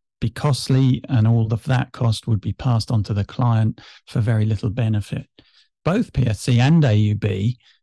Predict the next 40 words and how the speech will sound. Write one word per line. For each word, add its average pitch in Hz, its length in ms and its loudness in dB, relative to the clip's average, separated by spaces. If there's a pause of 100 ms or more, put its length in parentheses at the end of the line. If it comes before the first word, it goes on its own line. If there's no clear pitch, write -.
(100)
agree 127 440 2
that 104 260 -2
unsophisticated 117 960 -2
smaller 127 360 2
business 110 340 -2
clients 117 340 -2
should 151 300 -2
get - 180 -4
full 117 200 -4
disclosure, 113 560 -4
but - 220 -6
they 151 100 0
don't 160 340 0
think 147 240 -2
it's 127 160 -8
vital 131 400 0
that 123 160 -2
this 127 200 -2
is 123 100 -2
embedded 127 480 0 (420)
in 127 100 0
the 127 80 2
code. 123 580 -2 (540)
Many 120 220 4
brokers 110 720 -2
disclose 120 480 0
voluntarily, 120 960 0 (400)
uh, 113 320 2
they 110 140 0
say, 104 300 -2
and 123 100 4
all 170 160 4
their 139 160 4
brokers 120 420 0
disclose 117 460 -2
remuneration 113 840 0
when 113 300 2
they're 107 240 -2
asked 107 520 -6
to. 120 240 -6